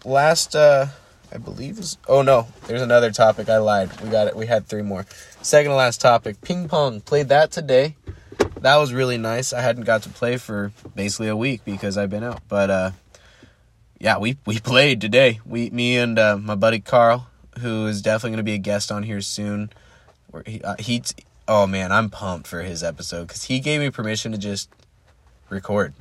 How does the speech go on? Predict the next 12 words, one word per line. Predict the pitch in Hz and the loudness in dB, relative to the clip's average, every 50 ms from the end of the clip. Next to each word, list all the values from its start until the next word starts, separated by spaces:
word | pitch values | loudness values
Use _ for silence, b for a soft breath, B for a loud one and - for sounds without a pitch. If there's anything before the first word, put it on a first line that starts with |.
| - - _ _ _ _ _ _ _ | -20 -20 _ _ _ _ _ _ _
without | - 98 104 101 95 98 101 98 104 | -8 -6 -4 -2 0 0 0 0 0
him | 107 95 92 | -4 -6 -6
knowing. | 90 87 87 92 104 120 135 - _ b b b b b b b b b b b b b _ - | -6 -6 -6 -6 -6 -8 -10 -12 _ b b b b b b b b b b b b b _ -6
And | 101 101 98 95 95 95 98 98 - _ _ _ _ _ _ _ _ _ _ _ _ _ _ _ _ - | -4 -2 -2 -2 -2 -4 -6 -8 -10 _ _ _ _ _ _ _ _ _ _ _ _ _ _ _ _ 2
obviously, | 113 113 117 113 - 120 | 2 2 2 2 0 2
I'm | 113 | 4
not | 117 113 104 | 2 2 2
gonna | 117 107 101 | 0 -2 -2
try | 95 - - 113 104 101 | -4 0 2 4 4 4
to | 98 | 2
find | - - 101 98 101 98 | -2 -4 -4 -2 -2 -2
any | 98 95 95 95 | -2 -4 -4 -6